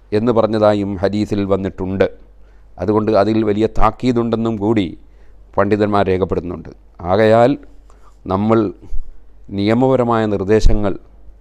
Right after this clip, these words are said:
സ്വീകരിക്കൽ നമുക്ക് മതപരമായി തന്നെ നിർദ്ദേശമില്ലെങ്കിൽ തന്നെ പാലിക്കേണ്ട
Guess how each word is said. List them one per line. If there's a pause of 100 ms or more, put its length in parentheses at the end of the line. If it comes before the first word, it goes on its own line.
(500)
സ്വീകരിക്കൽ (120)
നമുക്ക്
മതപരമായി
തന്നെ (840)
നിർദ്ദേശമില്ലെങ്കിൽ (120)
തന്നെ
പാലിക്കേണ്ട